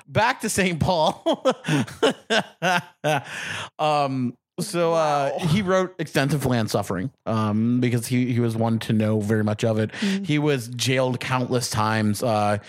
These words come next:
Speaker 1: he was actually lashed thirty-nine times on three separate occasions. All right, now, uh, a little bit of history on that.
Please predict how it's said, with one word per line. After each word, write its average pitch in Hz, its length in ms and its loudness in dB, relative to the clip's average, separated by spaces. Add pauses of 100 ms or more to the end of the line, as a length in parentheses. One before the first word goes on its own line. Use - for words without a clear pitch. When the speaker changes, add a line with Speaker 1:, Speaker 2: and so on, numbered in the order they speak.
(240)
Speaker 1:
he 151 340 0
was 139 480 0
actually 139 540 0
lashed 123 540 0
thirty-nine 151 560 0
times 131 600 0 (460)
on 139 160 0
three 151 260 -2
separate 139 300 0
occasions. 131 480 -2
All 151 100 2
right, 139 220 0
now, 139 240 0
uh, 127 460 0
a - 20 0
little 151 320 0
bit 143 140 0
of 123 40 -2
history 135 320 -2
on 117 120 0
that. 117 200 0